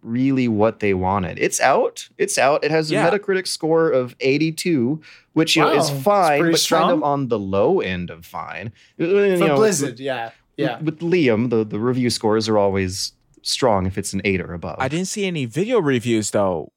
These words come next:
Speaker 2: Where are the video reviews? No one has reviewed it.
Speaker 3: I think we know that answer.
Speaker 2: Why?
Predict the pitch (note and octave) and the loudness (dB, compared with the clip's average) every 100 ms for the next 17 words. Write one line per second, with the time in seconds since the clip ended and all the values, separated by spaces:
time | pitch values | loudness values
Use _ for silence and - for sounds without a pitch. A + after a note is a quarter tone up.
0 | - C3+ A#3 D4+ A3 C#3 G#3+ A#3+ F3+ A#2 | -6 -2 -2 -2 -2 0 -2 -2 -2 -2
1 | G2 F#2 F2 B2+ D#3+ G#3 G3 F#3+ E3 D3+ | -4 -6 -8 -6 -4 -2 -2 -2 -4 -8
2 | D3 - D#3+ C#4 C3 - - C3+ C#3 D#3+ | -10 -6 -6 -4 -6 -10 -8 -8 -6 -6
3 | D#3 D#3 - C#3 C3+ C#3 C#3 C3 B2 A#2 | -6 -6 -8 -6 -2 -2 -2 -4 -6 -8
4 | A#2 _ _ _ _ _ - - C#3+ G#3 | -8 _ _ _ _ _ -18 -2 0 2
5 | - B2 C3 D#3+ A#2+ A2+ F2 - | 0 -2 -2 -4 -4 -6 -8 -12